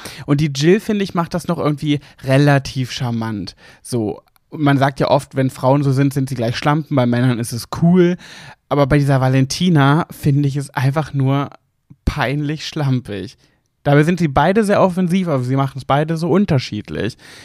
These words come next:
Und ich find's ganz unangenehm, der zuzugucken, wie die sich an den Mann ranmacht. Also wirklich, es, es ist zu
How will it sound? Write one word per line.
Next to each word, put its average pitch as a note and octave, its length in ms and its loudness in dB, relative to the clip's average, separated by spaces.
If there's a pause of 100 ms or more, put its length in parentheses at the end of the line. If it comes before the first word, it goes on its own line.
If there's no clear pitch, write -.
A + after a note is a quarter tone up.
Und C#3+ 60 -6
ich D3+ 80 -6
find's F3 220 -6
ganz F#3+ 240 -6
unangenehm, E3 580 -2
der D#3 160 0
zuzugucken, E3+ 640 -4
wie D3+ 100 -2
die E3 140 -4
sich D#3 180 -6
an D#3+ 120 -2
den E3 180 0
Mann E3+ 260 0
ranmacht. D3+ 440 0
Also D3 220 -2
wirklich, D#3 300 -6
es, C#3 100 -12
es E3 200 -12
ist E3+ 240 -10 (200)
zu - 160 -4